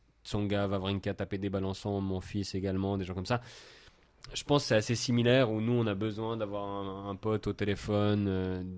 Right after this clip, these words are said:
discuter tel ou tel truc, si on a une chronique à écrire, hein, j'ai, j'ai ça comme idée. Donc je pense qu'il y a, il y a des, il y a des trucs similaires. Pareil, tu parlais des producteurs et des coachs, et cetera. Euh, ça peut arriver de changer de manager, de changer de producteur au cours d'une carrière, comme tu changes de coach. Il y a des moments où ça colle, des moments où ça colle pas.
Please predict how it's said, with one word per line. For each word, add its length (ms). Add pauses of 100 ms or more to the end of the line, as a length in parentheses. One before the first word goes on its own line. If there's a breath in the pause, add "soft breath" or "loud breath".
(140)
discuter 500
tel 180
ou 40
tel 200
truc, 420
si 100
on 80
a 20
une 100
chronique 360
à 60
écrire, 460
hein, 120
j'ai, 180
j'ai 160
ça 180
comme 160
idée. 200
Donc 180
je 60
pense 120
qu'il 120
y 20
a, 20
il 40
y 40
a 40
des, 320
il 100
y 60
a 40
des 120
trucs 200
similaires. 460 (400 soft breath)
Pareil, 360
tu 120
parlais 260
des 200
producteurs 640
et 60
des 140
coachs, 340
et 80
cetera. 400 (1080)
Euh, 320 (340 soft breath)
ça 160
peut 140
arriver 240
de 20
changer 320
de 80
manager, 560
de 80
changer 240
de 60
producteur 460
au 60
cours 160
d'une 120
carrière, 340
comme 140
tu 100
changes 180
de 80
coach. 360
Il 20
y 40
a 20
des 80
moments 220
où 40
ça 140
colle, 240
des 80
moments 220
où 20
ça 140
colle 180
pas. 260